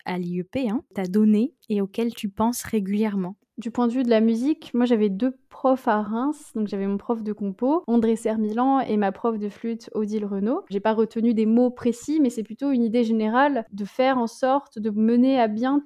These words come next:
Speaker 2: tout ce que j'avais envie de faire, c'est-à-dire ne pas me limiter à une seule chose,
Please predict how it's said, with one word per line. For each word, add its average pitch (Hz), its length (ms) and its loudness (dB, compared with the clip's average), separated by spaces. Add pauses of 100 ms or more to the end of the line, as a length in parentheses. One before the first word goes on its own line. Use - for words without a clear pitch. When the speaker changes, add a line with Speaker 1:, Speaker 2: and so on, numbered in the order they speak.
Speaker 2:
tout 311 140 -4
ce - 100 -12
que 277 80 -2
j'avais 233 240 2
envie 233 220 2
de - 80 -16
faire, 214 280 0
c'est-à-dire 214 460 -2
ne 208 160 -2
pas 240 220 2
me 220 160 4
limiter 220 560 4
à 208 320 6
une 226 100 4
seule 220 220 0
chose, 240 460 -2